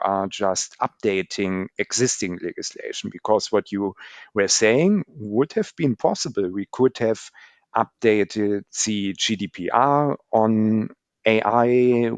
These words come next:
We could have used the general product safety, um, law that is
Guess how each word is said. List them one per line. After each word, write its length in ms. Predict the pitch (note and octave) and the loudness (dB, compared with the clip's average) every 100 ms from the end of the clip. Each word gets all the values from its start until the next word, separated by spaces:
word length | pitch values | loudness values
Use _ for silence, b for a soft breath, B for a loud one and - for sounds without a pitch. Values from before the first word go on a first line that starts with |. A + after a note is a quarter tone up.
| - | -6
We 100 | F#2 | -10
could 300 | - G#2 - | -4 -4 2
have 280 | G2+ F#2 - B B B | 0 0 -8 B B B
used 560 | G#2+ G#2+ G#2+ G#2 - - | -2 2 2 -2 -4 -4
the 260 | G2+ G2 F#2+ | -2 -4 -2
general 440 | - G#2+ G#2 G2+ | 2 4 4 2
product 480 | F#2+ G#2+ F#2+ F#2 - | 0 -2 0 -2 -4
safety, 720 | - A#2 B2 - B2 A#2 A2 B B B | 0 0 0 -2 -2 0 -2 B B B
um, 540 | A2+ A2 G#2+ G#2+ A2 A2 | 0 2 4 4 2 0
law 580 | A2+ A2 G#2+ A2 A2 A2+ - - - | -2 2 4 4 4 2 -2 -6 -2
that 280 | G2 F2 - | -2 -2 -10
is 440 | - G2+ G2 - | -4 -2 -2 -2